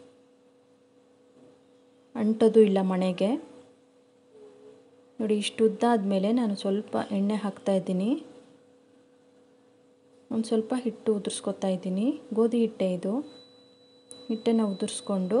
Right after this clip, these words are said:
fold ಮಾಡ್ಕೋಬೇಕು ನಾವು. ಈ fold ಮಾಡಿರ್ತೀನಲ್ಲ, ಇಲ್ಲೂ ಸ್ವಲ್ಪ ಎಣ್ಣೆ ಹಚ್ಬಿಟ್ಟು ಮತ್ತೆ ಒಂದು ಸ್ವಲ್ಪ ಹಿಟ್ಟು ಉದುರಿಸ್ಕೊಂಡು ಮಡ್ಚ್ಕೊತಾ ಇದ್ದೀನಿ. ಮತ್ತೆ ಈ ಥರ triangle ಶೇಪ್ಗೆ ಮಾಡ್ಕೊಳ್ಳಿ ಹಿಟ್ಟನ್ನು. ಈಗ ನೋಡಿ, ಇವಾಗ ಮತ್ತೆ ಉತ್ಕೊಂಡು ಹೋಗ್ತೀನಿ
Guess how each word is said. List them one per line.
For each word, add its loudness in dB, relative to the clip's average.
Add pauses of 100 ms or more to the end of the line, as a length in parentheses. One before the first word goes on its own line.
(140)
fold 4
ಮಾಡ್ಕೋಬೇಕು -4 (100)
ನಾವು. -2 (500)
ಈ 6
fold 6
ಮಾಡಿರ್ತೀನಲ್ಲ, 0 (120)
ಇಲ್ಲೂ 4
ಸ್ವಲ್ಪ -2 (120)
ಎಣ್ಣೆ 0
ಹಚ್ಬಿಟ್ಟು 0 (520)
ಮತ್ತೆ -2
ಒಂದು 2
ಸ್ವಲ್ಪ -2 (200)
ಹಿಟ್ಟು 0
ಉದುರಿಸ್ಕೊಂಡು -2 (1500)
ಮಡ್ಚ್ಕೊತಾ 0
ಇದ್ದೀನಿ. -2
ಮತ್ತೆ -2 (340)
ಈ -10
ಥರ 2
triangle 0
ಶೇಪ್ಗೆ -4 (100)
ಮಾಡ್ಕೊಳ್ಳಿ -2 (140)
ಹಿಟ್ಟನ್ನು. -4 (640)
ಈಗ -2 (120)
ನೋಡಿ, 2 (200)
ಇವಾಗ -4 (140)
ಮತ್ತೆ -2 (100)
ಉತ್ಕೊಂಡು -2
ಹೋಗ್ತೀನಿ -4